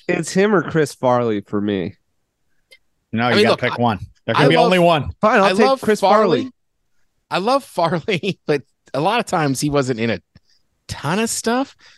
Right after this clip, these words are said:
Speaker 3: Honestly, Will Ferrell's a good call, but he's been on there so long, it might be Kenan Thompson.
Speaker 1: Wow, nice, dude. Welcome to Good Burger, home of the Good Burger. Can I take your order?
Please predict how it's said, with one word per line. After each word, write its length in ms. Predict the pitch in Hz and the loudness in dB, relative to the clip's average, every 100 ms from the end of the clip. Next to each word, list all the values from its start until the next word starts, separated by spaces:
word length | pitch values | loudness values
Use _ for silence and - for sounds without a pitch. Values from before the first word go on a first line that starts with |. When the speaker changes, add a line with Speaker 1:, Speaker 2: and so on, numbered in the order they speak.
| _ - | _ -2
Speaker 3:
Honestly, 600 | 233 277 - 143 113 113 | 0 0 0 0 0 -2
Will 240 | 117 202 | 0 2
Ferrell's 420 | - 202 202 190 | 2 2 2 0
a 40 | 151 | -4
good 220 | 156 170 | -4 -4
call, 380 | 139 120 151 196 _ _ _ _ | -2 -2 -2 -6 _ _ _ _
but 120 | 160 | -2
he's 220 | 170 254 | 0 0
been 100 | 233 | 0
on 140 | 208 233 | 0 2
there 120 | 196 | 0
so 220 | - 180 | 0 -2
long, 460 | 135 156 220 165 160 _ _ _ | 0 2 2 0 -4 _ _ _
it 80 | 123 | -6
might 280 | 143 165 302 | -2 0 0
be 120 | 165 | -2
Kenan 320 | 139 180 196 | -2 -2 0
Thompson. 480 | 180 208 302 349 - - _ _ _ _ _ | -2 -4 -6 -10 -16 -18 _ _ _ _ _
Speaker 1:
Wow, 1120 | - - 120 143 151 160 160 156 156 151 147 | -4 -2 2 2 4 4 4 4 4 4 4
nice, 500 | 143 156 170 165 143 | 2 2 2 0 -4
dude. 260 | - 156 156 | -4 -2 0
Welcome 320 | 147 151 165 | 0 0 0
to 60 | 156 | -2
Good 260 | 131 185 | 0 -2
Burger, 260 | 160 165 147 | 0 0 0
home 220 | 135 160 | -2 -2
of 80 | 160 | -2
the 60 | 147 | -2
Good 240 | 143 170 | 0 0
Burger. 260 | 147 139 131 | 0 0 -2
Can 140 | 139 | -4
I 80 | 147 | -4
take 220 | 147 147 | -2 -2
your 160 | 151 151 | -2 0
order? 280 | 165 190 | 0 0